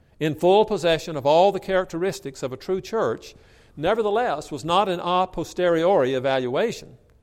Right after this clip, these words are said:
from history, but an a priori assumption based on theological principles.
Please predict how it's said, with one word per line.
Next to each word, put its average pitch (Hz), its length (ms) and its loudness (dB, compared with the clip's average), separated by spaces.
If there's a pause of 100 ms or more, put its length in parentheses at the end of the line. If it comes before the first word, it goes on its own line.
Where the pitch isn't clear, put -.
from 123 180 -10
history, - 460 -4 (380)
but 143 200 0
an 135 200 -8
a 208 280 0
priori 147 520 0
assumption 120 680 -8
based 170 360 -2
on 143 140 -6
theological 156 680 -2
principles. - 720 -14